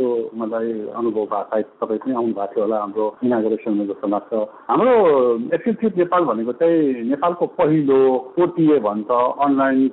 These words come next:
ट्राभल एग्रिगेटर, यो बुकिङ डट कम एगोडा भने जस्तै हो, जहाँबाट चाहिँ हामीले अनलाइनबाट संसारभरिको मान्छेले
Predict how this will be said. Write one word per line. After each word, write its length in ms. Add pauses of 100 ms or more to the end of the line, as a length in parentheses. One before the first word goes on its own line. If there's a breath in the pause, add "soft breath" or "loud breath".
ट्राभल 300
एग्रिगेटर, 500
यो 120
बुकिङ 340
डट 240
कम 320
एगोडा 280
भने 180
जस्तै 260
हो, 320
जहाँबाट 320
चाहिँ 280
हामीले 380
अनलाइनबाट 1160
संसारभरिको 1300
मान्छेले 580